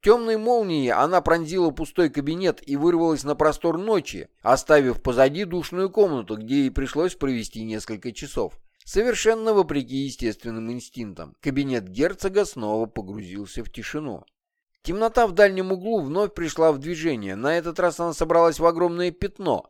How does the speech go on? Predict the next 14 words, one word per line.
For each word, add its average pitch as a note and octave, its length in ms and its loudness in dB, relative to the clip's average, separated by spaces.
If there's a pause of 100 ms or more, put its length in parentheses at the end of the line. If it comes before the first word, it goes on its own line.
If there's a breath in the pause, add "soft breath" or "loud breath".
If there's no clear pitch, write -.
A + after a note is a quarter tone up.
и C3 120 -4
превратилась C#3+ 760 2
в - 20 -14
человеческую A2 800 -2
фигуру, C#3+ 560 -6
невысокую, C3+ 960 -2
закутанную C#3+ 800 0
с - 80 -14
ног A2+ 240 -4
до G#2 80 -4
головы G#2 480 -2
в F3+ 60 -16
чёрный A#2 360 -4
плащ. - 440 -4